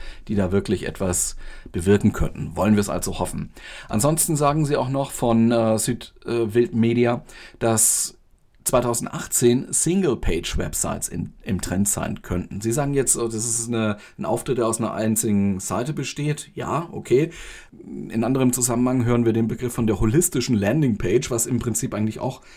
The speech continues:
Landingpage eine Seite ist. Also von daher geht es schon so ein bisschen zusammen mit anderen Dingen, die man aus anderer Richtung hört. Äh, zum Beispiel im,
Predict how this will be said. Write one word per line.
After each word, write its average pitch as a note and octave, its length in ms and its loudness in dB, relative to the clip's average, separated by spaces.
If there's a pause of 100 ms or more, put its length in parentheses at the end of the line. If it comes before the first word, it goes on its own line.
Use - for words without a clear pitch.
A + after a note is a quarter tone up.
(160)
Landingpage B2 680 0
eine B2 240 2
Seite A2+ 320 -2
ist. D3+ 260 -2 (120)
Also A#2 160 -4
von B2 140 0
daher A#2 380 2 (240)
geht C#3 340 -6
es D#3 100 -2
schon D3+ 120 0
so C#3+ 80 -2
ein C#3+ 100 -2
bisschen D3 280 -2
zusammen B2 320 0
mit C3 120 0
anderen B2 380 6
Dingen, A2+ 240 8
die B2+ 80 10
man A2+ 160 6
aus - 140 2
anderer C3 380 0
Richtung G#2 320 -4
hört. B2 220 2 (500)
Äh, G2+ 240 0
zum - 140 0
Beispiel G2 400 0
im, F#2 280 0